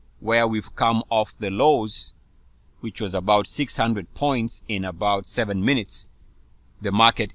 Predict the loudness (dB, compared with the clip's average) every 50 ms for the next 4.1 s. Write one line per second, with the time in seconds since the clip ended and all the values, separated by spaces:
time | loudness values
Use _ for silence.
0 | -8 -8 -8 -8 -8 -8 -4 -2 0 0 0 2 4 4 4 4 2 -2 -6 -8
1 | -14 -20 -20 -20 -20 -20 -20 -20 -20 -20 -20 -20 -20 -20 -20 -20 -14 -6 -2 0
2 | 0 0 -2 -2 0 2 2 2 0 -2 -4 -4 -4 -4 -4 -6 -6 -4 -2 -2
3 | 0 0 0 -2 -2 -4 -8 -10 -12 -18 -16 -12 -12 -12 -12 -12 -12 -8 -6 -6
4 | -8